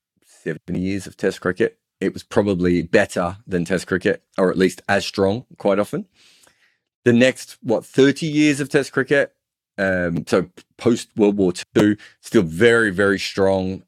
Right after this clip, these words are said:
Um, you know, for teams like Pakistan, West Indies, probably Australia,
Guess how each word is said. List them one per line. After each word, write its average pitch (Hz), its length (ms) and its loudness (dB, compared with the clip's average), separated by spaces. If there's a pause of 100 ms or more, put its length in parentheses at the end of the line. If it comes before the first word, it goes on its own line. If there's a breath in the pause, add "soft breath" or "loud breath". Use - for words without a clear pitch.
Um, 80 500 -6 (280)
you 92 120 -4
know, 80 120 -2
for - 120 -6
teams 107 260 0
like 90 140 0
Pakistan, 98 560 -4
West 87 200 -6
Indies, 95 240 -4
probably 175 460 -2
Australia, 120 580 0